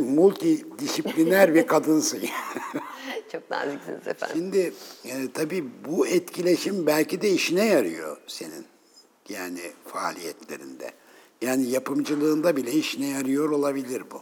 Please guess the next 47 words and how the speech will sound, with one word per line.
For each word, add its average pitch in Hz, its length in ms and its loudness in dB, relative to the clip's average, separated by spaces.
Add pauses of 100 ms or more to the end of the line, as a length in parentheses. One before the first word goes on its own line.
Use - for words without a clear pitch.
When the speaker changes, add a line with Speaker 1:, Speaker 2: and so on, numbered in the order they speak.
Speaker 2:
Yarıyor 156 340 0
tabii, 233 200 -4
yaramaz 170 300 -2
olur 254 220 -6
mu? 196 120 -4
Yani, 175 340 -2 (180)
Speaker 1:
Değil 117 100 -8
mi? 127 180 -4
Speaker 2:
e, 151 200 4
sonuçta 190 480 0 (220)
yaptığım 175 400 4
her 254 160 0
şey - 240 -2
ama 151 140 -4
so-, - 340 -6
e, 131 420 -2 (200)
ez 208 220 2
cümle 190 240 -2
iletişime 208 520 0
dayanıyor. 110 400 2 (140)
Speaker 1:
Evet, 104 240 -6 (100)
tabii. 120 180 -12
Speaker 2:
E, 139 40 0 (1200)
e, 196 120 4
i-, - 460 -6
iletişimi 202 640 -2
yaparken 254 580 0
de 220 80 -4
bir 226 40 -4
sürü, - 220 -8 (560)
biraz 262 180 4
evvel 240 180 0
şey 233 200 -4
dedim 226 220 -2
ya, 123 140 -2 (520)
bir - 60 -8
şeyi 247 500 0 (160)
yeterince 214 560 0
uzun 175 220 -4
süre 165 240 -4
yaptığın 160 420 -2
zaman 170 360 -2
ondan 175 280 0
artık - 280 -6
sıkılır - 340 -4
hale 104 220 -4
geliyorsun. - 560 -12